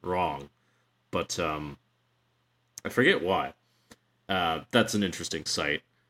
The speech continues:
for if you're interested or other,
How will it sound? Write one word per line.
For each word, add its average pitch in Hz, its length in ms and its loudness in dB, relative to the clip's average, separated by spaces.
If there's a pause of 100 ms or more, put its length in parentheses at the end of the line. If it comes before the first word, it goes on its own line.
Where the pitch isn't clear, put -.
(260)
for 80 420 0 (840)
if 98 140 -8
you're 87 200 0
interested 82 400 -4
or 80 140 -2
other, 80 300 -6